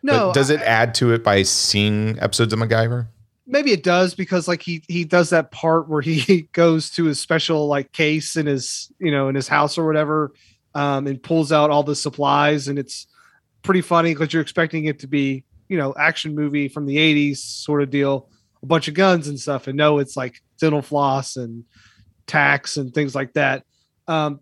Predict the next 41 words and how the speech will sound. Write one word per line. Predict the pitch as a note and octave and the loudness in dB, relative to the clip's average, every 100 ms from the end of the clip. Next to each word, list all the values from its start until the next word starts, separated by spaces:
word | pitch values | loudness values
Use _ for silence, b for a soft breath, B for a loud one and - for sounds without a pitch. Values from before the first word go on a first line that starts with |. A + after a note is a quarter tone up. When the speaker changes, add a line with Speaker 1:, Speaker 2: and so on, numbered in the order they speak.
| _ | _
Speaker 1:
that's, | G3+ G3+ - - | 2 2 -4 -10
you | G3 | -2
know, | E3 D#3 C3+ _ _ | 0 0 -2 _ _
that's | D3+ F3 F3+ - | 0 0 0 -6
kind | F#3 F3+ | -2 0
of | E3 | 0
the | D3 D#3 | -2 -4
reference | C#3+ D3+ D#3 D#3 - | -2 -4 -4 -6 -6
you're | C#3 | -4
getting | D3 C#3+ | -4 -4
to | C3+ D3 | -4 -6
MacGruber. | C#3 C3 C#3+ C3+ C#3 - b b | -4 -2 -2 0 -4 -4 b b
He | E3 | -2
tries | F3 E3 D#3+ | 2 2 2
to | |
make | D#3 D3+ | -2 -2
the | C#3+ | -4
tennis | - D3+ D3 | -2 -2 -2
ball | - D3 C#3+ | 2 4 4
grenade, | D3 C#3+ C#3+ C#3 C#3 B2+ _ _ _ _ - | 0 -2 0 0 -2 -6 _ _ _ _ -10
um, | C#3 C3+ C3 B2+ A#2+ b b _ _ _ | -4 -2 -4 -6 -12 b b _ _ _
but | E3 F3 | -2 -2
you | F3+ G3 | -2 -2
get | F3 G#3 A#3+ - | 0 0 0 2
that | G#3 C4+ - | 4 2 0
anyway. | G3+ F#3+ C3+ C#3 | 0 0 -2 -4
Like, | D3+ D3 | -6 -4
he's | E3 D3+ C3 | -6 -6 -2
Speaker 2:
Yeah. | C#3 D3+ | 2 2
Speaker 1:
obviously, | D#3 C#3 E3 | 2 -6 -6
like, | E3+ D3+ - | -4 -4 -2
you | F3 | 0
don't | F#3+ E3+ | 0 0
need | E3 D#3 | -2 -2
the | |
MacGyver | D3+ D3 C#3+ D3 C#3 | -4 0 0 0 -2
part | - C3+ | -4 -6
of | C3 | -4
that. | C3+ C3 B B B | -4 -6 B B B
I | F3 | 2
think, | A3 G#3 | 2 0